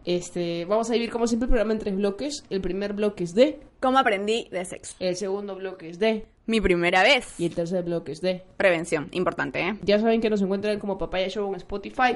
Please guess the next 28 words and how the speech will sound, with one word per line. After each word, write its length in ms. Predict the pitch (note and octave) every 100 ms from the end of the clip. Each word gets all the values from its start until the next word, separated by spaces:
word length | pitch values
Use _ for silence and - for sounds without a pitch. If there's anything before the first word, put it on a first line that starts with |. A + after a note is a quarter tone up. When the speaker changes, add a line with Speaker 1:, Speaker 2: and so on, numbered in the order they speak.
| -
Speaker 1:
<laughs> 200 | D4 D4
todo 100 | A#3+
el 60 | A#3+
programa 240 | A3 A#3
completo 600 | A3 G#3+ A#3 A3+ A#3+ - -
y 220 | G3+ G#3+
en 200 | F#3+ F3+
el 120 | F3+ F3
canal 280 | E3+ G3
de 100 | G3
YouTube, 360 | F#3+ G3+ C4 -
que 80 | F#3+
es 60 | F3+
relativamente 640 | F3 E3+ F3+ F3 F3 G3
nuevo, 300 | A3+ A#3 A#3
así 180 | - F3
que 80 | F3+
pueden 380 | - F#3 F3+ F3+
darle 400 | F3+ F3+ F3 -
una 280 | F3+ F#3 F3
visitadita 600 | F3 - F#3+ A#3+ C4 B3
si 80 | F3+
nos 120 | E3
están 240 | D#3 F3
escuchando, 640 | F3 - G3+ A#3+ A3 A3+ G#3+
porque 440 | F3 - D3+ -
en 120 | D#3+
video 360 | D#3 E3 F#3